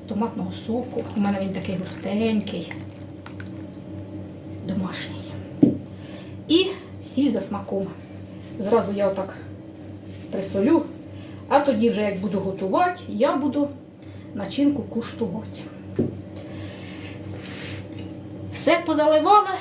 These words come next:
і позасипала. Тепер я накрию каструлю кришкою і буду ставити на газ, тушиться годину.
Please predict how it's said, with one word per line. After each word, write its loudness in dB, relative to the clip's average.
і -2
позасипала. -2
Тепер 4
я 8
накрию 4
каструлю 2
кришкою 2
і 2
буду 2
ставити 0
на 4
газ, 2
тушиться 2
годину. 2